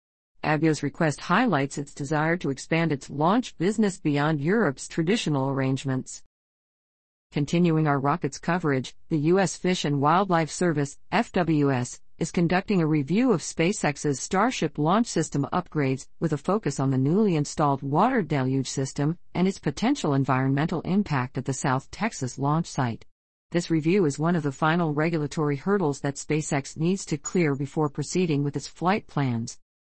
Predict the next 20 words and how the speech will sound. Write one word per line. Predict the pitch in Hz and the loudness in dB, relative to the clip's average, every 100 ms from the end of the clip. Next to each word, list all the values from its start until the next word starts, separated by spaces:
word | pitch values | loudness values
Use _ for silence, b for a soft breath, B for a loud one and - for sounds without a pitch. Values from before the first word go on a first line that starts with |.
| _ | _
Following | - 156 156 151 | 0 2 4 2
a | 147 | 0
problematic | - 165 156 147 147 196 - | 0 0 2 2 2 2 -2
test | - 175 - | -4 -4 -4
flight | - 156 180 | 0 2 2
in | 143 | 0
April, | 123 190 - 131 131 - | 0 0 0 -4 -6 -14
SpaceX | - 214 277 - 143 139 - | -4 0 0 2 0 0 -4
and | 160 | -2
the | 151 | 0
Federal | - 185 160 139 | 0 0 0 0
Aviation | 151 147 147 165 - 175 | 0 0 2 2 2 0
Administration, | 139 156 143 - 143 143 190 220 - - | 2 2 0 0 0 0 0 0 -2 -4
F | 185 185 | -2 2
A | 175 165 170 | 4 4 2
A, | |
conducted | 202 180 170 170 165 | 0 0 0 0 0
a | 156 | -2
joint | 139 170 214 247 | 0 0 2 2
investigation, | 170 135 - 135 135 131 147 | 0 0 -2 -2 -2 0 -2